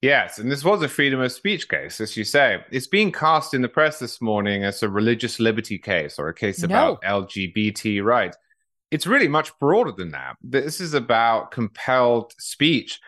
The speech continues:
Speaker 1: It is simply not true, as I've seen some claim, that this has allowed private businesses to say, "We will not serve a certain class of people." That's not true.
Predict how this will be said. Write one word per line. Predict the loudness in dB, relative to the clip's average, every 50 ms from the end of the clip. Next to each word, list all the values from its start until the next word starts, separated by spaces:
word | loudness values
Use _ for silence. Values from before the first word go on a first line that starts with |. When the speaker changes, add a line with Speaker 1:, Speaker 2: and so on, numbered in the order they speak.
| -20 -20 -20 _ _ _
Speaker 1:
It | -2 0 0
is | 0 0 0
simply | -2 -2 0 2 2 2 4
not | 4 4 2 2 0 -6
true, | -2 0 2 4 4 2 0 -4 -8 -12
as | -12 -4 0
I've | 2 2 2 0
seen | -2 -2 -2 0 0 -2
some | 0 0 0 2 2 0
claim, | -2 0 2 2 4 4 2 0 -2 -6 -4 -2
that | 0 0 0 0 0
this | 0 2 2 0 -2
has | -2 -2 -2 0 0
allowed | 0 2 4 4 4 4 4 2 2 0 0 -2 -4 -8 _ _
private | 2 2 4 2 0 -2 -8 -4
businesses | -2 -2 -2 -2 -4 -6 -4 -2 -4 -4 -4 -6 -10
to | -12 -6 -2 0 2 2 2 0 -2
say, | -4 -2 0 2 2 2
"We | 0 0 0 2 2
will | 2 4 4 4 4 4
not | 2 2 0 0 -2 -4
serve | -6 0 2 4 4 6 4 2 2 -2
a | -6
certain | -2 0 0 0 0 -2 -4 -8 -6
class | -2 2 2 2 2 0 -4
of | -10 -4
people." | -2 0 0 0 0 -2 -2 0 0
That's | 0 0 0 -2 -2
not | 0 0 0 -2
true. | -2 0 0 2 2 2 0 -2 -6 -12